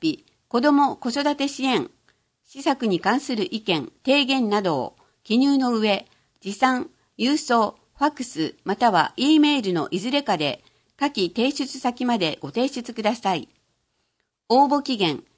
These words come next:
二月二十四日金曜必着。会議、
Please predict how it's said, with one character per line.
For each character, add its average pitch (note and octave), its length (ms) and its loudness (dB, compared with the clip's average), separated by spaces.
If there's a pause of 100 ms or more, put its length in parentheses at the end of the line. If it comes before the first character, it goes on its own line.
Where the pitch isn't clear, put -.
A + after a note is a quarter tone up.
二 A3 120 0
月 D4 260 2
二 D4 180 6
十 B3+ 200 0
四 D#3 140 0
日 - 420 -2
金 C#4 240 2
曜 D#3+ 240 0
必 - 260 -20
着。 G3 400 -4 (600)
会 D4 220 2
議、 E3 280 -4